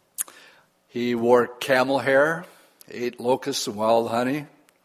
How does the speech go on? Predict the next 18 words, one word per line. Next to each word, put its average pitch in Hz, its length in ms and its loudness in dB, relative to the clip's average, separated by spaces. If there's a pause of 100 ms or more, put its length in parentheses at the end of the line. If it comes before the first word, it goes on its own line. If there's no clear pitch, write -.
(200)
He 113 80 -10
was 110 140 -4
a 113 80 -4
rugged 120 440 2
guy. 120 440 0 (760)
He 127 100 -2
had 127 180 4
the 117 80 -6
vow 127 500 6
of 107 100 -6
a 107 60 -6
Nazarite. 131 720 -2 (520)
Taking 127 300 -2
the 117 80 -2
vow 117 240 4
of 113 100 -4
a 113 60 -4
Nazarite 135 800 2